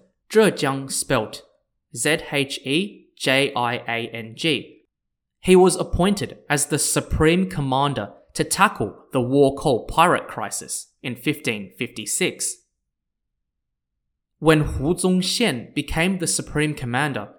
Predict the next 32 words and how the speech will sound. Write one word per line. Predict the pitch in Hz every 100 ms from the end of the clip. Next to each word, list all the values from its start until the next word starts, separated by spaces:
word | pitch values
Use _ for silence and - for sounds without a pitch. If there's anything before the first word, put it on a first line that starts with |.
| _ -
he | 185
decided | 185 - 190 254 277
to | 190
take | 196 190
a | 175 -
different | 220 233 135 -
path | 117 87 - -
than | 131
his | 127 -
predecessors. | 175 196 - 123 - 107 - - _ _ _ _ _ _ _ _ _ _ _ _ _ _ -
Instead | 185 185 - 233
of | 294 -
organizing | 160 160 160 147 139 131 120
armies | 123 120 104 -
and | 143
attacking | 147 - 196 214 190
the |
pirates | 185 139 131 101 - -
head | - 147 143
on, | 131 117 101 - _ _ _ _ _ _ _
he | 214
would | 214
try | 208 214 247
and | 254
exploit | - - 170 175 -
the | 143
rivalry | 131 156 151 117 110
between | 104 - - 180
the | 180
different | - 170 180 202 -
pirate | - 147 151 -
lords | 123 101 -